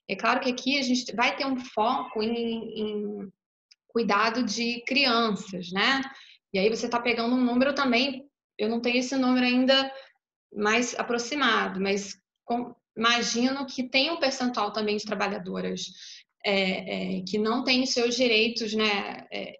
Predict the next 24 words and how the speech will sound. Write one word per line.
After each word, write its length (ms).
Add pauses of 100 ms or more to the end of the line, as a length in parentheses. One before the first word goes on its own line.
e 300
a 60
ideia 360
é 20
que 160
isso 240
entre 500
na 220
formação 720 (380)
também 600 (120)
da, 440 (100)
da, 460 (760)
na, 280
no 280
âmbito 240
da 100
plataforma, 800
porque 200
a 40
gente, 380 (340)
a 60
gente 220
não 160
quer 480